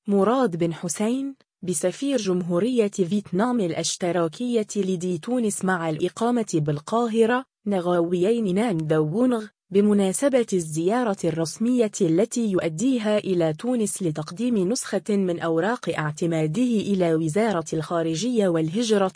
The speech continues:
والتونسيين بالخارج. وتناول اللقاء وفق بلاغ صادر عن مركز النهوض بالصادرات واقع العلاقات الاقتصادية والتجارية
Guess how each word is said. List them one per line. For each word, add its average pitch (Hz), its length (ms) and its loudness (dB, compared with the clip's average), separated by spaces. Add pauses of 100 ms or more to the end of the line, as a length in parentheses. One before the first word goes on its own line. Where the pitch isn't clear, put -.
والتونسيين 170 1120 0
بالخارج. 190 840 0 (680)
وتناول 220 720 2
اللقاء 160 600 -2 (340)
وفق 202 540 -4
بلاغ 170 640 0
صادر 240 640 -2 (220)
عن 190 360 2
مركز 226 460 -2
النهوض 175 600 -2
بالصادرات 190 1300 0 (300)
واقع 220 500 0
العلاقات 160 720 -2
الاقتصادية 170 1080 -2
والتجارية 170 920 2